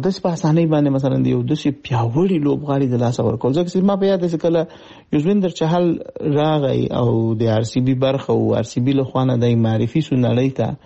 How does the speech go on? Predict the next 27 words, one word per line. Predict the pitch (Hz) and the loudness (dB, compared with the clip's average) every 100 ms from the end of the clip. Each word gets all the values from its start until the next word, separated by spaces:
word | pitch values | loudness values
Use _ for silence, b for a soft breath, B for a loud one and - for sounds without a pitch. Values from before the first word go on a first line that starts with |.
| B B B B - - | B B B B -20 -2
څونه | 226 240 247 185 | 0 2 4 2
لوبې | 160 160 220 202 | 2 2 2 2
شوې | 196 214 208 | 0 2 2
چې | 180 147 | 0 -2
تر | 151 | -2
هغه | 156 151 160 196 | 0 2 2 2
وخته | 196 170 | 0 -2
پورې | 156 151 | -2 -2
په | 143 | -2
ده | 151 | -2
باندې | 170 160 151 147 151 147 - - - | 0 0 2 2 2 0 -6 -12 -4
هیڅ | 185 202 - | 0 0 0
باونډري | 135 127 123 165 | 0 2 2 2
نه | 202 | 4
وه | 160 117 | 2 0
وهل | 104 110 - | -2 -4 -6
شوې. | - - - - B B B B B - | -6 -6 -8 -14 B B B B B -2
نو | 127 | 2
دا | 180 | 2
د | 190 | 2
ده | 160 180 190 | 0 2 2
هغه | 165 | 2
وړتیا | 143 127 123 - 170 185 175 | 2 0 -2 -4 0 2 2
ده | 143 | 0
چې | 127 | -2
دی | 120 131 135 | 0 0 0
بیټسمین، | 123 120 120 107 - - 135 151 180 185 185 185 | -2 -2 0 0 -2 0 2 4 4 4 4 2